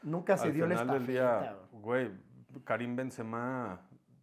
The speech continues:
Speaker 2: decidió decir
Speaker 1: Un jaloncito. Y
Speaker 2: decidió
Speaker 1: dijo, "No
Speaker 2: decir,
Speaker 1: estoy al
Speaker 2: "No,
Speaker 1: cien".
Speaker 2: cabrón, o sea, yo no estoy al cien, no voy a poder correr lo que corro,
Speaker 1: Sí,
Speaker 2: no voy
Speaker 1: hijos
Speaker 2: a
Speaker 1: de
Speaker 2: poder
Speaker 1: la
Speaker 2: hacer lo que
Speaker 1: chingada.
Speaker 2: sé hacer, güey, eh, porque estoy lastimado, mejor me abro, que alguien más tome mi lugar, güey", que sí,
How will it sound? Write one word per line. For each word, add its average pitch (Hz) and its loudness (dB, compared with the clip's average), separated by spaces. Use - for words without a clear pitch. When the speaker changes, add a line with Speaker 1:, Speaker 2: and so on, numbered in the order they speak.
Speaker 2:
decidió 107 -4
decir 120 -2
Speaker 1:
Un 220 2
jaloncito. 277 8
Y 127 -8
Speaker 2:
decidió 175 6
Speaker 1:
dijo, 208 10
"No 208 10
Speaker 2:
decir, 220 8
Speaker 1:
estoy 226 10
al 202 12
Speaker 2:
"No, 247 12
Speaker 1:
cien". 302 8
Speaker 2:
cabrón, 196 8
o 170 4
sea, 190 4
yo 196 6
no 233 0
estoy 233 2
al 220 6
cien, 202 0
no 196 -2
voy 196 2
a 196 0
poder 160 2
correr 202 0
lo 196 0
que 160 -10
corro, 190 0
Speaker 1:
Sí, 151 2
Speaker 2:
no - -
voy 147 0
Speaker 1:
hijos 151 4
Speaker 2:
a - -4
Speaker 1:
de 135 -2
Speaker 2:
poder 180 2
Speaker 1:
la 175 4
Speaker 2:
hacer 185 -2
lo 202 -2
que - -8
Speaker 1:
chingada. 180 -6
Speaker 2:
sé 202 0
hacer, 196 -2
güey, 202 -6
eh, 110 0
porque 95 -8
estoy 110 -10
lastimado, 170 -4
mejor 101 -6
me 113 -6
abro, 156 -2
que - -8
alguien 101 -6
más 104 -8
tome 180 -4
mi 208 -2
lugar, 196 4
güey", 190 -8
que 104 -6
sí, 107 -12